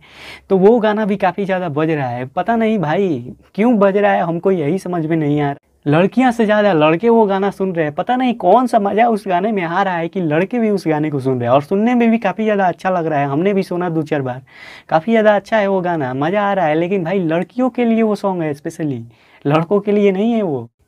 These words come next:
इस तरीके की एक्टर को रखे हैं जैसे चर्बी निकल के बहरी आ जा रहा है तुरंत। ठीक है, जैसा गाना है वैसा एक्टर भी है तो सही है। पवन सिंह काफ़ी ज़्यादा इसमें रोमांस भी कर रहे हैं,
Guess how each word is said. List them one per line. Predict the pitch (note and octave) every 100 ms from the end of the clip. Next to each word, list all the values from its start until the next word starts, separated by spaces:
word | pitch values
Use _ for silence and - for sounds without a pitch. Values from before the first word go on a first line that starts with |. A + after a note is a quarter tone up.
| _
इस | A#3 A#3
तरीके | B3 A#3 A#3 A3+
की | A3+
एक्टर | - F3 A3 A3
को | F#3
रखे | E3 -
हैं | E3 C3+
जैसे | C#3 E3
चर्बी | F#3+ E3+ E3 G3
निकल | G3 F#3 F3+
के | F#3
बहरी | D3+ C#3 D#3+ D3+
आ | C3+
जा | B2+
रहा | B2
है | A#2+
तुरंत। | C3 B2 A#2
ठीक | A#2 G3+ A#3
है, | G#3+ A3
जैसा | G3 F3 G3
गाना | F3 E3+ G3
है | G#3+
वैसा | G3+ F#3 F#3
एक्टर | E3+ F#3+ F#3+
भी | F#3
है | D#3+
तो | D#3
सही | D3+ E3 E3+
है। |
पवन | D3+ F3 A3
सिंह | A#3
काफ़ी | A#3 - -
ज़्यादा | A3+ G#3 G#3
इसमें | G#3 G#3 G3+
रोमांस | F3 E3+ F#3+ G3
भी |
कर | G3 G3
रहे | F#3+ E3
हैं, | C3